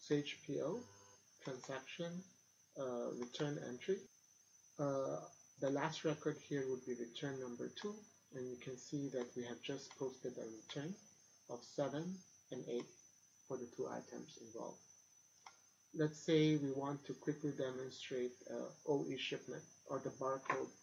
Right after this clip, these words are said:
uh, order entry module. So same as in Sage, uh, I can click on the O E shipment button here, uh, I have the option to either post a single S O shipment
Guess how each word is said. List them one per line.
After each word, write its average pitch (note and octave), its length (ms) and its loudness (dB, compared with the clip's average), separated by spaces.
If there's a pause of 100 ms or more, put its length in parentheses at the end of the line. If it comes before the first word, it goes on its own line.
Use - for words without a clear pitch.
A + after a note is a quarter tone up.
(160)
uh, B2+ 40 -2
order C3+ 520 0
entry B2+ 240 -4
module. - 480 -4 (1000)
So D3 380 8
same F#3 300 8
as D#3 160 2
in B2+ 100 -2
Sage, - 560 -2 (600)
uh, C3+ 260 0
I C3 80 2
can C3 260 -4
click D#3 220 2 (100)
on C3+ 160 -4
the B2 160 0 (960)
O D#3+ 120 10
E D3+ 100 8
shipment D3 440 0
button C3 300 -4 (100)
here, G3 380 -4 (640)
uh, C3 380 0
I C3+ 100 0
have C#3 220 0
the - 160 -4
option G#3 420 -2 (100)
to D3 100 -2 (100)
either B2+ 220 0 (100)
post C3+ 240 -2
a B2 60 -4
single D3+ 640 4
S - 180 -6
O B2 80 -4
shipment F#3 460 -2